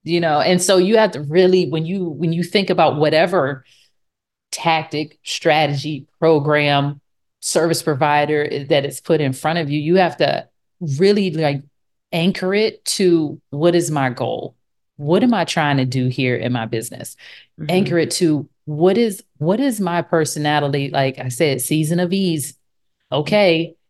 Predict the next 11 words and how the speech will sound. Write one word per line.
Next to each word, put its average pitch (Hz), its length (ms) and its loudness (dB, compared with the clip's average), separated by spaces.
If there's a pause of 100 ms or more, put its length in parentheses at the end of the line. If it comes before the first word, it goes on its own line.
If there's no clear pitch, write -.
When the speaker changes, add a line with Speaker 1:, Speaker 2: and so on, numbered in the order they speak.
Speaker 1:
if, - 300 0
if 175 180 0
I 185 140 2
have 190 220 0
to 165 80 -2
fight 160 400 -2
too 175 160 -4
much 156 280 -2
against 151 300 -4
my 143 100 0
personality, 143 920 -2